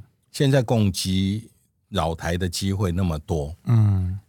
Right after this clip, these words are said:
Speaker 1: 各个单位其实它的负荷都很重。
Speaker 2: 嗯，嗯。
Speaker 1: 哦，那今年也没有F五了。
Speaker 2: 对啊，今年没有F五了。
Speaker 1: 去年，去年就没有F五了，
Speaker 2: 对。
Speaker 1: 对不对？哦，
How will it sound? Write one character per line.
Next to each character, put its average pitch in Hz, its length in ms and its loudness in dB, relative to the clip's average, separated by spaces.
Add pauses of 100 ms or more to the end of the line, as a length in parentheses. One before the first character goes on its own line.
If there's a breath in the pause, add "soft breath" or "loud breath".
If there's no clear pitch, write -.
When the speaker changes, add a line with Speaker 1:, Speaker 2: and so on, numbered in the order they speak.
Speaker 1:
各 170 200 4
个 104 140 0
单 110 280 2
位 107 160 4
其 87 200 -4
实 85 120 -4
它 98 180 0
的 95 80 0
负 90 220 -4
荷 82 140 -2
都 85 120 -4
很 69 200 -6
重。 - 220 -4 (240)
Speaker 2:
嗯， 98 580 0 (100)
嗯。 101 360 -4 (160)
Speaker 1:
哦， 80 180 -4 (720)
那 110 600 4
今 135 200 2
年 104 200 4
也 82 100 2
没 85 120 0
有 90 100 0
F 82 320 -6
五 67 220 -12
了。 - 120 -18 (640)
Speaker 2:
对 120 100 2
啊， 104 60 2
今 127 160 2
年 131 100 8
没 120 80 10
有 113 60 10
F 107 60 8
五 98 40 8
了。 - 0 -
Speaker 1:
去 95 100 4
年， - 120 -2
去 - 160 0
年 101 220 4
就 123 120 2
没 85 140 2
有 80 120 -2
F 78 280 -4
五 69 200 -10
了， 67 100 -14
Speaker 2:
对。 65 320 -6
Speaker 1:
对 90 100 -2
不 85 60 0
对？ 78 180 -2 (180)
哦， 76 220 -2